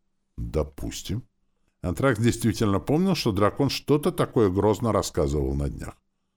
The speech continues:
«Я влюблён в неё». Пират выдохнул и залпом выпил добрых полбутылки.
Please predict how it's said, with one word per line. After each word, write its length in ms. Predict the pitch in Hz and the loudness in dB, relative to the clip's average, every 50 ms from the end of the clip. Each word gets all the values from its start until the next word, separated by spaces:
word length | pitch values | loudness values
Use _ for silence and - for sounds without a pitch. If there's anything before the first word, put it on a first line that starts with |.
| _ _ _ _ - | _ _ _ _ -8
«Я 240 | 67 78 80 78 | -4 -2 0 0
влюблён 580 | 73 73 85 90 95 92 90 87 67 58 52 50 | 0 0 0 0 0 0 0 -2 -2 -2 -4 -6
в 80 | 50 53 | -8 -8
неё». 420 | 57 53 53 - - - - - _ _ _ _ _ _ _ _ _ _ _ | -8 -8 -10 -10 -12 -16 -20 -20 _ _ _ _ _ _ _ _ _ _ _
Пират 340 | - 85 80 85 82 - - | -4 -2 0 0 0 0 0
выдохнул 500 | 104 131 120 92 78 - - - 53 - - | -2 0 0 -2 -4 -4 -6 -8 -10 -6 -4
и 60 | - | -2
залпом 480 | 85 71 76 104 107 104 - - 90 76 | -2 2 2 4 2 2 2 0 -2 0
выпил 320 | 69 101 - - 82 71 | 0 -2 -2 -2 -2 -2
добрых 380 | 65 65 80 67 65 - - - | -2 -2 -2 -2 -2 -4 -6 -6
полбутылки. 720 | - 69 65 60 58 62 67 - - - - - _ _ | -6 -6 -6 -4 -4 -6 -6 -8 -8 -10 -12 -12 _ _